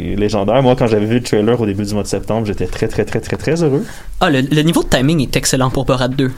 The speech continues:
Speaker 2: Puis, pour cette semaine, je me suis dit qu'on pouvait être juste un peu plus positif. On a bien commencé, on a parlé de choses positives au Chili, puis on peut, genre,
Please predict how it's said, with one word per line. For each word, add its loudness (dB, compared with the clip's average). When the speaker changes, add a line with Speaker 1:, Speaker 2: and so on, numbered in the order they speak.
Speaker 2:
Puis, 0
pour 0
cette 0
semaine, 2
je -2
me 2
suis -2
dit -4
qu'on 0
pouvait 0
être -8
juste 0
un 2
peu 4
plus 0
positif. 0
On 2
a 4
bien 2
commencé, 2
on 2
a -2
parlé 2
de -2
choses 0
positives 0
au 2
Chili, 0
puis 0
on 2
peut, 4
genre, 4